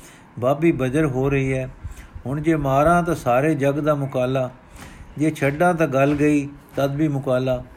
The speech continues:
ਕੀ ਕਰਾਂ?" ਇਹ ਕੈਦਖਾਨਾ ਕੋਈ ਜੇਲ੍ਹ ਨਹੀਂ ਸੀ,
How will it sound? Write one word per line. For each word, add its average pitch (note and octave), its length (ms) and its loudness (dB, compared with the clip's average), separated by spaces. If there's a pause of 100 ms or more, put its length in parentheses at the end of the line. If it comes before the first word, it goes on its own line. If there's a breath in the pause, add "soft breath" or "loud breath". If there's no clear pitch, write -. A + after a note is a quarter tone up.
(220)
ਕੀ F3 140 4
ਕਰਾਂ?" A#2+ 320 -2 (760 loud breath)
ਇਹ E3 100 0
ਕੈਦਖਾਨਾ E3+ 640 4
ਕੋਈ D#3+ 200 2
ਜੇਲ੍ਹ D3+ 340 2
ਨਹੀਂ F3 200 0
ਸੀ, B2 300 -2